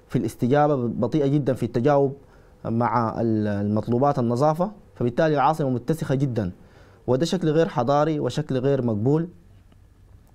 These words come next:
وشكل يعني بيرسل رسائل، آه، غير إيجابية عن ال-، عن العاصمة اللي هي افترض تكون حضارية. فده دور الدولة،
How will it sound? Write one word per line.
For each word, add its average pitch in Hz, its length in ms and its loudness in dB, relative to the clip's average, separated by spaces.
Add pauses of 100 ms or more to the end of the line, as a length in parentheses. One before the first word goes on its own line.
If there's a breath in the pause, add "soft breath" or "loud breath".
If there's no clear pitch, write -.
(400 loud breath)
وشكل 180 360 2
يعني 127 520 2
بيرسل 170 400 2
رسائل، 165 480 0 (200)
آه، 53 460 -8
غير 175 160 6
إيجابية 135 540 2
عن 107 200 0
ال-، 92 340 -4 (300)
عن 113 120 0
العاصمة 127 640 4 (120)
اللي 110 140 0
هي 135 40 2
افترض 131 280 -4
تكون 131 220 -2
حضارية. 113 480 0 (560 loud breath)
فده 156 340 2
دور 185 220 4
الدولة، 151 420 2